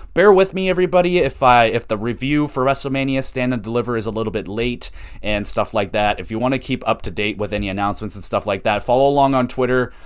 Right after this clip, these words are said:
I'll throw out as many as announcements as I can to keep people updated. This is the first time I'm doing WrestleMania as a podcaster, so I have no idea what the workload's going to be. So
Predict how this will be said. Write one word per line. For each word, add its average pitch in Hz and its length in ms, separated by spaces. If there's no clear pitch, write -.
I'll 92 60
throw 120 300
out 120 260
as 101 300
many 117 300
as 135 120
announcements 117 580
as 95 120
I 92 40
can 113 300
to 101 80
keep 110 160
people 101 460
updated. 107 580
This 110 140
is - 80
the 113 80
first 127 320
time 123 300
I'm 107 180
doing 120 340
WrestleMania 127 920
as 104 160
a 95 60
podcaster, 123 760
so 98 160
I 90 80
have 92 220
no 117 260
idea 110 260
what 104 140
the 90 80
workload's 95 460
going 90 220
to 85 40
be. 90 160
So 71 300